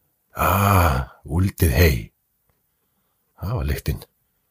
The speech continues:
Bjarni virðist ekki kippa sig neitt upp í lyktina er hann hefur að ræða ána við ábúanda.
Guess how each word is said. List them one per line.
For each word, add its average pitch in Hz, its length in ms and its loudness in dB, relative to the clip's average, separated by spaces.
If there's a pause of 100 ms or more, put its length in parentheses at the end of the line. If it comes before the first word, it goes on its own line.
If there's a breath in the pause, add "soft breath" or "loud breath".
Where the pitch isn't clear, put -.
(1000)
Bjarni 98 300 4
virðist 117 240 6
ekki 101 160 4
kippa 147 320 4
sig 101 140 4
neitt 117 240 4
upp - 100 0
í 101 60 2
lyktina 73 400 0 (260)
er 78 140 0
hann 71 100 0
hefur 85 240 4
að 73 140 2
ræða 92 320 2
ána 76 300 0
við 80 200 0
ábúanda. 73 540 -2